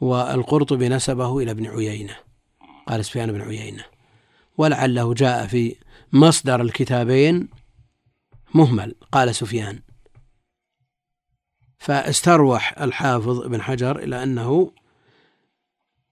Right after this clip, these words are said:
الثوري، والقرطبي استروح إلى أنه، آه، ابن عيينة. قال: "أول العلم استماع، الاستماع، ثم الإنصات، ثم الحفظ، ثم العمل، ثم النشر."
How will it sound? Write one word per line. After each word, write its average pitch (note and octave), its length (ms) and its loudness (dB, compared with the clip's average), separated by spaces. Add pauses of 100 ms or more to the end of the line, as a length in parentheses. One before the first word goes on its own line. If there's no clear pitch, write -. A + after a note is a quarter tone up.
(280)
الثوري، C3 500 0 (640)
والقرطبي E3 640 4
استروح D3 400 0
إلى C3 220 -2
أنه، C3+ 520 0 (600)
آه، B2+ 360 -6
ابن C3+ 360 0 (920)
عيينة. A2+ 540 -2 (320)
قال: D3+ 180 0
"أول D#3 320 4
العلم C3 320 4
استماع، B2+ 540 -2 (140)
الاستماع، B2+ 640 -4
ثم B2 280 -2
الإنصات، A#2 420 -6
ثم A#2+ 380 -4
الحفظ، C3+ 360 -8
ثم B2 300 -6
العمل، C3 380 -2
ثم A2 220 -8
النشر." - 360 -16